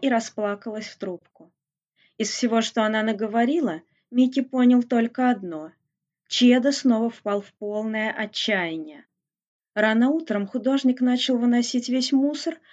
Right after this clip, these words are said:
который на протяжении многих дней, как муравей, тащил в дом.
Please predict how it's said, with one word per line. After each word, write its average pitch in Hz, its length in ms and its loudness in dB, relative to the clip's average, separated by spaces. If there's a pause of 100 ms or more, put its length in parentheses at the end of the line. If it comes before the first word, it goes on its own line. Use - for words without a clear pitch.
(120)
который 247 340 4
на 240 100 6
протяжении 233 720 0
многих 220 520 -4
дней, 247 340 2
как 202 260 -10
муравей, 208 500 -4
тащил 214 400 -6
в 220 120 -8
дом. 165 280 -10